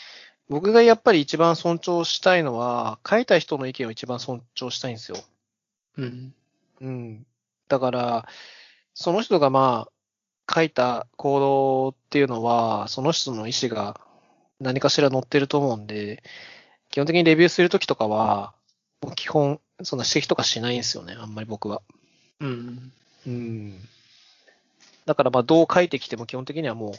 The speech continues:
Speaker 1: 自分的にはオッケー。で、よっぽどのことがない限りは、あのー、弾いたりはしないんですけど、だからそのさっき言った、例えば一行で書けるとこを十行で書いてきても、その人なりの思いがあるんで、僕はまあ全然いいかなと思いますけどね。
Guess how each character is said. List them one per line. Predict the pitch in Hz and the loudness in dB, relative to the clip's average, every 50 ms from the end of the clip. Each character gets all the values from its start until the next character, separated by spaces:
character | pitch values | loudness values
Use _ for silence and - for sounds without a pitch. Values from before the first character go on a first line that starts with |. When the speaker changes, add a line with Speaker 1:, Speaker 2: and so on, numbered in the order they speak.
| - _ _ | -16 _ _
Speaker 1:
自 | 139 135 | -12 -12
分 | 131 135 | -10 -4
的 | 139 156 196 | -2 2 2
に | 196 | 2
は | 120 | 2
オ | 113 | 0
ッ | - _ _ _ _ | -2 _ _ _ _
ケ | - 113 104 - 139 165 | -14 -12 -12 -12 -14 -12
ー。 | - | -10
で、 | 127 | -8
よ | 123 - 139 | -6 -6 -8
っ | - _ | -4 _
ぽ | - 190 | 4 6
ど | 190 196 | 6 6
の | 190 185 | 4 2
こ | 214 | 2
と | 240 | 0
が | 226 190 | 2 4
な | 147 139 | 4 4
い | 127 | 4
限 | - 117 113 110 101 | 2 -2 -4 -4 -6
り | 110 | -8
は、 | 110 104 98 - - - - - - - - - - - - - _ _ _ _ _ _ _ _ _ | -8 -8 -10 -12 -18 -20 -20 -18 -18 -18 -18 -20 -20 -20 -20 -20 _ _ _ _ _ _ _ _ _
あ | - 110 104 104 104 | -12 -10 -8 -8 -10
の | 104 101 101 104 101 101 101 101 101 98 98 98 104 107 117 | -12 -14 -16 -18 -18 -20 -20 -20 -20 -20 -20 -20 -18 -18 -14
ー、 | - - 139 | -6 -4 -4
弾 | 131 123 | -4 -4
い | - | -4
た | 104 | -6
り | 101 | -6
は | 104 - | -6 -8
し | - 120 | -10 -10
な | 107 | -12
い | 104 | -14
ん | |
で | 95 101 | -14 -16
す | - | -16
け | - - | -16 -14
ど、 | - 113 107 98 92 - - _ _ _ _ _ _ _ _ _ _ - | -14 -12 -12 -12 -14 -16 -20 _ _ _ _ _ _ _ _ _ _ -20
だ | - | -20
か | _ _ _ _ _ _ _ _ _ - | _ _ _ _ _ _ _ _ _ -6
ら | 127 127 | -4 -4
そ | - 131 | -4 -2
の | |
さ | - 127 | -2 -2
っ | 117 117 | -2 -2
き | - | -8
言 | 110 110 | -14 -14
っ | |
た、 | _ - 117 110 107 - - _ _ _ _ _ _ _ _ _ _ _ _ _ _ - 127 - | _ -10 -10 -10 -10 -10 -16 _ _ _ _ _ _ _ _ _ _ _ _ _ _ -6 -4 0
例 | 165 160 | 2 4
え | 143 | 4
ば | 131 | 4
一 | 123 131 - 151 | 4 2 2 2
行 | 139 131 | 2 2
で | 123 - | 2 -2
書 | - 113 | -4 -2
け | - 170 | 0 0
る | 156 147 | 0 0
と | - 143 - | -2 -4 -2
こ | - 247 226 | 2 4 4
を | 160 127 | 4 4
十 | 120 139 139 | 2 -2 -2
行 | 131 131 120 110 | 0 0 0 -2
で | 113 - | -2 -2
書 | - 123 | -2 -2
い | 120 | -2
て | - - | -4 -8
き | - | -10
て | - 117 110 | -10 -8 -6
も、 | 135 151 151 143 131 117 110 110 107 | -4 -2 -2 0 -2 -2 -4 -6 -10
そ | - - 131 | -12 -12 -10
の | 123 127 | -10 -8
人 | - - - | -8 -8 -6
な | 135 131 139 | -6 -4 -4
り | 170 202 | 0 4
の | 214 196 147 127 | 4 6 6 6
思 | 123 127 131 131 | 4 4 2 2
い | 127 | 2
が | 120 117 | 2 0
あ | 113 113 | 0 0
る | 113 107 | -2 -8
ん | 107 107 | -12 -12
で、 | 107 110 110 107 104 101 139 - - | -10 -8 -8 -8 -8 -8 -10 -10 -6
僕 | - 139 156 233 | -4 0 2 4
は | 247 240 | 4 6
ま | 208 147 | 6 4
あ | 120 | 4
全 | 123 123 | 2 0
然 | 120 120 113 | 0 -2 -2
い | 113 | -2
い | |
か | 104 110 | -2 -4
な | 101 101 - | -6 -6 -8
と | - | -8
思 | 101 98 | -12 -12
い | 98 | -12
ま | - | -12
す | - - | -12 -14
け | 107 | -14
ど | 107 | -14
ね。 | 120 180 - | -14 -14 -14